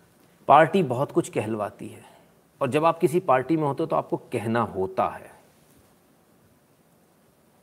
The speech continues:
आप ज़्यादा दूर मत जाइए, कपिल मिश्रा जी के पास चले जाइए, उनसे भी ये सवाल पूछा गया, कई बार पूछा गया, "आपने तो ऐसा कहा था सदन में खड़े होकर, मोदी के लिए कहा", तो उन्होंने स्पष्ट रूप से बताया, "मुझे कागज़ दिया गया था और ये कहा गया था, आपको ये बोलना है अंदर जाकर।"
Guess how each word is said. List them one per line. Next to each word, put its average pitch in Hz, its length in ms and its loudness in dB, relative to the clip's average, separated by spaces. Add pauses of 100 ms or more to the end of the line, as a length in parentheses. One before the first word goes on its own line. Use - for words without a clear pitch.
आप 131 160 6
ज़्यादा 127 220 6
दूर 147 180 0
मत 147 140 -2
जाइए, 131 360 -8 (840)
कपिल 139 260 0
मिश्रा 127 260 0
जी 123 160 -2
के 123 60 -2
पास 123 200 -6
चले - 220 -10
जाइए, - 280 -16 (960)
उनसे 131 260 -2
भी 165 60 6
ये 160 60 6
सवाल 135 280 2
पूछा 120 320 -8
गया, 117 220 -10
कई 139 140 0
बार 156 140 6
पूछा 127 320 -6
गया, - 180 -10 (380)
"आपने 117 240 0
तो 127 120 0
ऐसा 127 220 -4
कहा 135 120 -4
था 135 140 -8
सदन 117 240 -12
में 117 120 -12
खड़े 113 180 -16
होकर, 120 200 -12
मोदी 117 300 -4
के 131 80 -8
लिए 123 100 -6
कहा", - 100 -10
तो - 160 -6
उन्होंने 123 240 2
स्पष्ट 123 340 -6
रूप 131 100 -2
से - 120 -8
बताया, 107 260 -2
"मुझे 113 220 -2
कागज़ 110 400 0
दिया 113 300 0
गया 143 200 0
था 156 120 -4
और 180 80 2
ये 131 80 0
कहा 113 280 -2
गया 135 160 -4
था, 151 120 -2
आपको 131 260 2
ये 123 80 6
बोलना 110 380 0
है 82 60 -8
अंदर 85 280 -12
जाकर।" - 260 -18